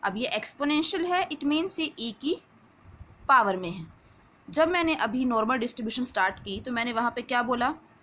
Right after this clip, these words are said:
It is a continuous probability distribution। Continuous का मतलब इसकी जो value है, एक्स की जो value है वो क्या है? Minus infinity to infinity।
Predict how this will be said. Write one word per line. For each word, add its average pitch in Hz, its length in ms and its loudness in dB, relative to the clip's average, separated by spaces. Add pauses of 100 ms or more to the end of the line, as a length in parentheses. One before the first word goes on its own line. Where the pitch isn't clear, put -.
(140)
It 277 120 -4
is 302 140 2
a 359 80 0 (140)
continuous 311 760 2
probability 196 520 0
distribution। 175 560 -4 (440)
Continuous 320 460 0
का 247 120 0
मतलब 247 400 0
इसकी 285 240 -4
जो 277 140 4
value 247 380 2
है, 277 240 2 (300)
एक्स - 220 -8
की 277 120 0
जो 269 140 4
value 226 380 0
है 269 140 2
वो 269 100 0
क्या 262 200 -2
है? 285 120 0
Minus 226 420 0
infinity 196 380 -4
to 349 180 0 (1000)
infinity। 240 500 -2